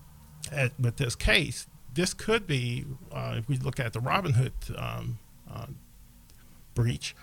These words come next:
um, they could have all that information to do something similar to that. Now, depending on how much the information they got from, from that breach, they could actually say, "Okay, let me create an account. Let me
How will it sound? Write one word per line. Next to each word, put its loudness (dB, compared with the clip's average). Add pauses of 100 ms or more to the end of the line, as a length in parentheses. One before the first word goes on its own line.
(400)
um, 4 (220)
they 4
could 2
have 4
all 2
that 2
information 0
to 4
do 4
something -4
similar -2
to -6
that. -8 (240)
Now, 0 (220)
depending 10
on 2
how 4
much 0
the -6
information 0
they 2
got 0 (680)
from, 4 (220)
from 0
that 0
breach, -2 (540)
they 6
could 2
actually 0
say, 2
"Okay, 0 (100)
let 2
me 4
create 4
an -4
account. -6 (120)
Let 0
me -2